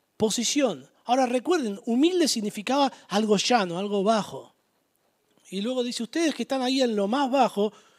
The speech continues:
gloríense en porque están en lo más alto. Eh, es un contraste muy, muy bonito el que está haciendo Santiago. Les dice que son exaltados,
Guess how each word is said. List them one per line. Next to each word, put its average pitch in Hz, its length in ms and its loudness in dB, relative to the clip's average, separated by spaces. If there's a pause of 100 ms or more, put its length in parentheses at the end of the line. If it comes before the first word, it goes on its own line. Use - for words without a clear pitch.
(160)
gloríense 247 540 4
en 233 60 0
porque 180 260 -2
están 269 200 2
en 254 140 6
lo 220 100 12
más 247 260 8
alto. 151 460 4 (1800)
Eh, 180 220 -8
es - 180 -6
un 220 80 -8
contraste 202 680 -2
muy, 226 220 -4
muy 214 400 -4
bonito 196 600 2 (480)
el 165 120 -16
que 151 120 -16
está 185 160 -4
haciendo 175 480 -4 (720)
Santiago. 165 480 -6
Les 165 160 -8
dice 262 240 -4
que 165 100 -12
son 277 320 -2
exaltados, 160 1040 -6